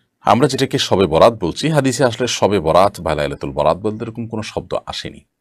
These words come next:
কোনো হাদিসে এরকম বর্ণিত হয়নি। এটির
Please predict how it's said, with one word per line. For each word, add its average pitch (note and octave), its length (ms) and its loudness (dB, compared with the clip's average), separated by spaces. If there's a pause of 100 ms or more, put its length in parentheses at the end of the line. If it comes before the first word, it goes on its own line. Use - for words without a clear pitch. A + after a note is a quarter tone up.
(140)
কোনো D#2+ 120 0
হাদিসে C#2+ 280 -8
এরকম C2+ 220 -12
বর্ণিত - 280 -12
হয়নি। - 280 -14 (680)
এটির A#2 420 0